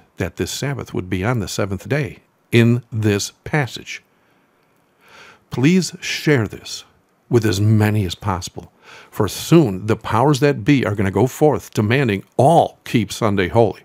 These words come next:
so as to stop the natural disasters they declare to be climate change, when in fact they actually herald the second coming of Jesus Christ. When they do this, those precious souls you shared this truth with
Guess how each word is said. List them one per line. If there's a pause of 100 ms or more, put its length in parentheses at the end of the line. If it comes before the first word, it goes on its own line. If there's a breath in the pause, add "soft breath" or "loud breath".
so
as
to
stop
the
natural
disasters
they
declare
to
be
climate
change,
when
in
fact (600 soft breath)
they
actually
herald
the
second
coming
of
Jesus
Christ. (1200 loud breath)
When
they
do
this, (240)
those (200)
precious
souls
you
shared
this
truth
with